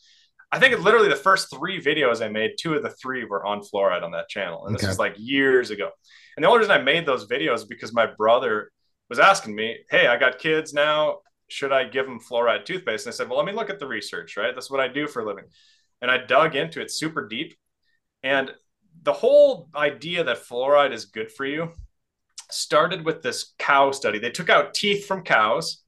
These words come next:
Speaker 1: They put 'em in a bunch of acid with or without
Speaker 2: <laughs>
Speaker 1: fluoride. The, the, like, some of, some of 'em had acid with fluoride, and some of them, they put it in acid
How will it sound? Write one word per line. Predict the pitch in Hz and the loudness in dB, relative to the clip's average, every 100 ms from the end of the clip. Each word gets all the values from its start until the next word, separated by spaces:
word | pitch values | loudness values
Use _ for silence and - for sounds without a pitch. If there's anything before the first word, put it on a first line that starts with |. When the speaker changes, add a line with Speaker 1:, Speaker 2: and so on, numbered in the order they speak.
| - _ _ _ - | -20 _ _ _ -10
Speaker 1:
They | 135 | -4
put | - 220 | 2 4
'em | 226 | 6
in | |
a | 190 | 4
bunch | 185 170 | 4 0
of | - | -6
acid | 143 135 - 107 120 - _ _ _ _ _ | -2 -2 -2 -6 -8 -10 _ _ _ _ _
with | - 139 226 226 | -4 4 6 6
or | 202 | 4
without | 170 170 - | 8 6 6
Speaker 2:
<laughs> | |
Speaker 1:
fluoride. | 165 135 110 117 101 _ 131 | 6 6 6 2 -8 _ -12
The, | 139 | -6
the, | 160 | 0
like, | 160 156 | 4 4
some | - 180 | 4 2
of, | 202 165 | 2 -2
some | - 170 202 | -2 0 0
of | 202 | -2
'em | 202 | 0
had | 175 151 | 2 2
acid | 143 160 165 170 139 | 2 0 0 -6 -6
with | 214 - | -6 0
fluoride, | 190 190 185 | 2 4 2
and | 139 | -2
some | 156 165 | -2 -2
of | |
them, | 160 151 | -2 -2
they | 135 | -4
put | - 156 | -2 -2
it | 139 | -2
in | 131 | -4
acid | 120 139 - 151 | -2 -4 -4 -10